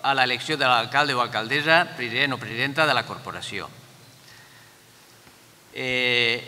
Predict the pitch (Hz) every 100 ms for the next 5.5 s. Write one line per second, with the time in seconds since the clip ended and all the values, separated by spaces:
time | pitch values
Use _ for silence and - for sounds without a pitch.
0 | 135 - 127 139 160 165 180 185 - -
1 | - 123 117 143 147 143 - - - 131
2 | 135 135 120 113 113 143 135 123 113 123
3 | 131 120 110 113 123 139 170 185 - -
4 | - - - 131 135 123 123 135 160 -
5 | 139 127 131 127 160